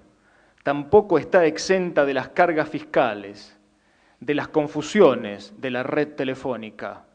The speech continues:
de las representaciones ilícitas,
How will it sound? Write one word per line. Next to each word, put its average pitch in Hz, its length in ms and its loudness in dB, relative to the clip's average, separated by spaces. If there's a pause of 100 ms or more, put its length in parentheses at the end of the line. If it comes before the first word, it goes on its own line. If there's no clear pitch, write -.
(480)
de 123 160 -8
las 127 160 -6
representaciones 131 1500 -4 (520)
ilícitas, 120 1080 -8